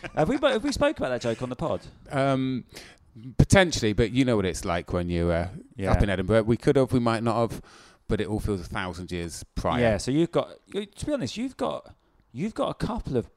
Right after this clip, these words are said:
Speaker 1: proper
Speaker 2: Stop
Speaker 1: jokes
Speaker 2: it.
Speaker 1: in your
Speaker 2: Stop
Speaker 1: show.
Speaker 2: it. Two in fifty minutes? Nah.
Speaker 1: No, no, you've got more than that. It's like three or four.
Speaker 2: Right.
Speaker 1: But you do a really funny thing because,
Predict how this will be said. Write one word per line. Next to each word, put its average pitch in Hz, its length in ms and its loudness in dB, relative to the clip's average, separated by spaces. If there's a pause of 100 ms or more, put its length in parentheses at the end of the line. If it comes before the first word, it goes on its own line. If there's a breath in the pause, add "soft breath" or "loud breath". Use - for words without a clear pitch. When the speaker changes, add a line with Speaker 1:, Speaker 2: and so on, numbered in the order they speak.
Speaker 1:
proper 98 720 0 (320 soft breath)
Speaker 2:
Stop - 380 6
Speaker 1:
jokes 107 360 0
Speaker 2:
it. - 60 -20 (140)
Speaker 1:
in 110 100 0
your 104 220 4
Speaker 2:
Stop - 300 4
Speaker 1:
show. 104 60 2
Speaker 2:
it. 87 220 -4
Two 277 220 2
in 269 120 2
fifty 269 340 -2
minutes? 123 520 -2
Nah. 73 460 -2
Speaker 1:
No, 131 80 2
no, 135 120 2
you've 131 160 2
got 147 120 0
more 143 140 0
than 107 100 -4
that. 92 280 -4
It's 110 120 -4
like 113 160 -2
three 127 160 0
or 110 40 2
four. 95 460 0
Speaker 2:
Right. 82 320 -10
Speaker 1:
But 131 80 0
you 151 140 2
do 175 120 2
a 156 40 4
really 170 220 0
funny 160 220 0
thing 131 240 0
because, 190 400 -2